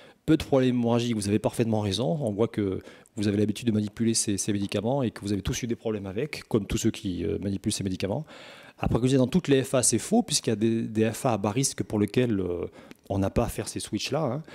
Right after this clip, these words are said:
Et à éviter lorsque possible, c'est bien, on a, on n'a même pas de temps à perdre pour vous expliquer ça,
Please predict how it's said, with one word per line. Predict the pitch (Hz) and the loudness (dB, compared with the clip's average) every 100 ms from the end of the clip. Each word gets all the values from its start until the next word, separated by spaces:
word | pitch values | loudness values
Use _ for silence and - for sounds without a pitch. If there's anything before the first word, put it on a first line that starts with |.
| - - - _ | -20 -20 -20 _
Et | 113 | 2
à | |
éviter | 113 120 147 | 2 2 4
lorsque | 131 - 110 | 4 4 0
possible, | 107 - 165 120 | 0 -2 0 2
c'est | - | 2
bien, | 113 104 | 0 0
on | 139 | -2
a, | 104 95 - | -2 -4 -4
on | |
n'a | 107 | -2
même | 104 127 | 0 0
pas | 120 123 104 90 90 | 0 0 0 -2 -8
de | 113 101 | -4 -2
temps | - 110 | 0 0
à | |
perdre | - 139 120 | 0 -2 -2
pour | 101 104 | -4 -4
vous | |
expliquer | 104 - 101 101 | -4 -6 -12 -10
ça, | 120 147 | -8 -8